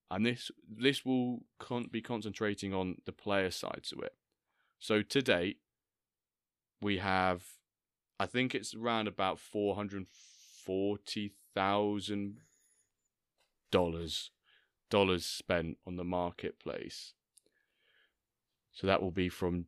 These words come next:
July, no, June the twenty-sixth, two thousand and two. That's 'cause that's when the market opened, I think. June twenty-sixth in the evening. I remember it. I was in Norwich,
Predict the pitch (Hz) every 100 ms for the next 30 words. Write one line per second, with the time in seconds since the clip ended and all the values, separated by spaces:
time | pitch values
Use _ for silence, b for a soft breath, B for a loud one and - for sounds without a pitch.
0 | _ - 95 92 92 92 98 107 113 110
1 | 110 110 110 110 110 101 98 87 - -
2 | 123 123 123 113 - 123 113 113 113 113
3 | - 87 - - - - 98 92 90 90
4 | 90 85 - 87 76 - _ _ - 92
5 | - - - 90 85 - 90 85 82 82
6 | - - 76 78 - 65 76 - _ _
7 | _ _ - 90 80 52 117 110 - 104
8 | 98 - - - 92 90 90 85 76 -
9 | 107 104 85 82 - 92 101 107 104 90
10 | 87 -